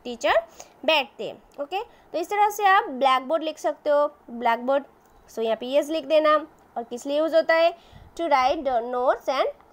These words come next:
solve the questions of कोई भी any subject, okay, Maths हो, ईएनबी हो, teacher जब आपको पढ़ाते हैं, blackboard में ही पढ़ाते हैं ना, explain करवाते हैं ना, इस तरह से।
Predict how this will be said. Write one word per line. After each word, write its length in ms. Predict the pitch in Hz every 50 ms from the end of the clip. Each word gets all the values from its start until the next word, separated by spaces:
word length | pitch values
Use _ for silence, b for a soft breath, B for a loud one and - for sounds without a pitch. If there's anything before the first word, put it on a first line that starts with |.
| - - -
solve 240 | 320 285 254 226 214
the 140 | 294 349 359 - 403
questions 520 | 392 381 - - 262 208 180 - - - - B B B B B -
of 160 | 214 330 - - - _ _ - - _ - - _
कोई 180 | 370 392 392 359
भी 200 | 330 269 269 311
any 200 | 339 339 339 339
subject, 380 | 277 240 214 226 220 190 -
okay, 480 | - 269 - 349 427 587 571 - - 302
Maths 360 | 277 269 269 254 262 - -
हो, 200 | 262 247 247 247
ईएनबी 380 | 254 254 262 254 262 262 262 254
हो, 300 | 247 247 247 240 254 - _ _ _ _ _ _ _ _ _ _ _ _ - -
teacher 260 | 277 269 254 269 269
जब 200 | 247 269 254 262
आपको 320 | 247 240 - - - 254
पढ़ाते 400 | 247 - 240 226 233 233 233 269
हैं, 100 | 247 240
blackboard 400 | 233 233 214 214 226 233 240 233
में 100 | 254 262
ही 40 | 262
पढ़ाते 320 | 269 262 262 262 269 359
हैं 60 | 415 539 571
ना, 60 | 349 277 - - - - _
explain 320 | 262 - - 277 277 277 285
करवाते 340 | 294 285 277 320 359 453 523
हैं 80 | 554
ना, 140 | - 269 - - B B B B B B B B B -
इस 140 | 185 - -
तरह 220 | 233 208 185 151
से। 180 | - - 143